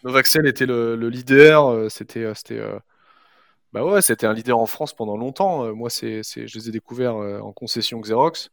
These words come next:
C'était déjà distribué par d'autres concessions depuis, euh, cinq ans, six ans, euh, donc en deux mille sept, en deux mille huit. Et, euh, et eux, c'était des leaders. Après, ils ont été rachetés. Euh, donc, du coup, bah, ça a laissé la place un peu à,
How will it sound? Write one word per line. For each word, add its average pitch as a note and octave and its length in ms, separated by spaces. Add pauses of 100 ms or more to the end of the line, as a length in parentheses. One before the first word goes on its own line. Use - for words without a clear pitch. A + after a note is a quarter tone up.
(440)
C'était - 240
déjà A#2 240
distribué - 440
par F#2 180
d'autres B2+ 180
concessions C3 560
depuis, A2 400
euh, F#2+ 60
cinq A2+ 340
ans, A#2+ 140
six A2 320
ans, A2+ 260
euh, F#2+ 100 (540)
donc - 180
en G2 60
deux G2 140
mille G2+ 280
sept, D#3+ 360
en A2 60
deux G2+ 100
mille G2+ 180
huit. - 340 (640)
Et, G#2 200
euh, G2 440 (640)
et G#2 80
eux, C#3 140
c'était A#2+ 240
des G#2 100
leaders. B2+ 400
Après, B2+ 220
ils A2+ 100
ont G#2+ 80
été G2+ 140
rachetés. D3+ 440 (840)
Euh, F#2+ 1120
donc, G2+ 200
du - 80
coup, - 160
bah, G2+ 140
ça G#2 140
a - 20
laissé G#2 260
la A2 120
place B2 320
un G#2 80
peu A#2+ 260
à, F2 380